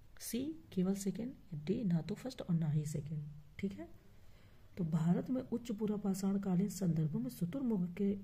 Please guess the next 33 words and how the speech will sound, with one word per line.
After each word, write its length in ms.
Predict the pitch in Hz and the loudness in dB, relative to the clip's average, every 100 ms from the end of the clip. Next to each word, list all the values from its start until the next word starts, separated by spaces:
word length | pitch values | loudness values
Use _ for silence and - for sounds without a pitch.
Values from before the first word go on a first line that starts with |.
| - | -2
अंडे 300 | 160 170 233 | 2 2 2
के 120 | - | -2
छिलके 420 | - 165 156 226 | 0 0 2 0
के 80 | 233 | -2
टुकड़े 400 | - 175 170 214 | 0 2 4 2
पाए 300 | - 160 165 | 2 0 0
गए, 220 | 170 311 - - - - - - | -2 -6 -10 -18 -20 -20 -20 -10
तो 60 | - | -4
कथन 280 | 214 214 247 | -2 -2 -4
फर्स्ट 320 | - 226 240 | -4 -4 -4
सही 340 | 226 175 160 | 0 2 4
है 160 | 156 147 | 4 2
आपका। 260 | 139 - 147 - - - - - - - - | 0 -2 -6 -8 -12 -16 -20 -20 -20 -20 0
पहली 300 | 180 175 285 | 2 4 2
खोज 280 | - 247 220 | 0 -2 2
वर्ष 280 | 180 240 - 175 - - 170 | 2 2 -2 -4 -8 -4 -2
एटी 220 | 170 240 | -2 -2
सिक्सटी 340 | - 175 - | -4 -4 -4
के 100 | 202 | -2
दशक 220 | 175 175 | 0 2
में 140 | 196 202 | 2 0
उत्तर 340 | 180 170 247 | -2 -4 -4
प्रदेश 260 | 240 208 208 | -2 -2 0
के 80 | 170 | -2
बांदा 380 | 139 156 165 | 0 0 2
जिले 220 | 226 180 180 | 2 2 2
में 120 | 240 - | 0 -4
केन 260 | 214 240 202 | 0 2 4
नदी 160 | 160 175 | 4 4
में 160 | 175 | 4
की 140 | 170 143 | 2 0
गई 180 | 143 | 0
थी। 200 | 147 156 | 0 -2